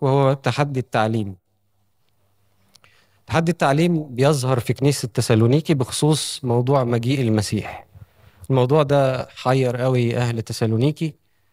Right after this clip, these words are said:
لدرجة إنه الرسالتين كانوا مرتبطين تقريبًا بنفس الموضوع. بولس بيكلم أهل تسالونيكي بيقول لهم: "أما الأزمنة والأوقات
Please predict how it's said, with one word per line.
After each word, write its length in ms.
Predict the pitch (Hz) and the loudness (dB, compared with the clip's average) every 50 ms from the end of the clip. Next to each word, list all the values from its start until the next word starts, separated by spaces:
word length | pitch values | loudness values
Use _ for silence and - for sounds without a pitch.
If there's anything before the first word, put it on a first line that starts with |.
| _ - | _ -6
لدرجة 380 | 127 117 123 127 135 131 131 135 - | -2 0 2 2 2 2 2 0 0
إنه 400 | 135 131 131 131 135 131 135 139 - _ _ _ _ _ _ _ _ - - - | 0 0 0 0 0 0 0 -2 -6 _ _ _ _ _ _ _ _ -20 -8 -6
الرسالتين 840 | 156 127 127 131 - - 127 117 110 - - 156 165 165 170 156 147 - - - | -4 0 0 0 0 0 0 -2 0 0 2 2 2 2 0 -4 -8 -10 -6 -2
كانوا 360 | - 139 139 143 143 139 143 143 _ _ _ _ _ _ _ _ _ _ _ _ | 0 2 2 2 2 0 -2 -4 _ _ _ _ _ _ _ _ _ _ _ _
مرتبطين 840 | - 127 120 - - 123 127 127 - - 143 143 139 139 131 123 - | 0 0 2 2 2 2 2 0 2 2 2 2 2 2 0 -2 -4
تقريبًا 420 | - 135 120 120 123 127 127 127 | -4 -2 -2 0 0 2 2 2
بنفس 420 | 120 120 113 117 123 120 - - - | 2 4 2 2 2 0 0 -2 -2
الموضوع. 500 | 120 117 117 113 110 107 110 104 - - _ _ _ _ _ _ _ _ - - _ _ _ _ _ - | -2 0 -2 -2 -2 -4 -6 -6 -8 -12 _ _ _ _ _ _ _ _ -20 -20 _ _ _ _ _ -2
بولس 300 | 139 151 180 180 160 143 | 0 2 2 2 2 0
بيكلم 400 | 131 127 - - 143 143 143 151 | -2 0 2 2 2 4 4 2
أهل 180 | 143 135 135 | 2 2 0
تسالونيكي 500 | 123 - - 135 123 127 135 143 139 147 | 0 0 0 0 2 2 2 2 2 2
بيقول 120 | 131 131 120 | 2 4 4
لهم: 260 | 135 139 139 131 143 - | 4 2 2 0 0 0
"أما 240 | 143 131 131 131 | 0 2 2 2
الأزمنة 480 | 127 127 131 120 110 113 127 143 147 151 | 2 2 2 0 2 2 2 2 2 2
والأوقات 760 | 139 131 131 135 127 117 - - 143 175 - - _ _ | 2 0 0 -2 -2 -2 0 0 0 0 -2 -6 _ _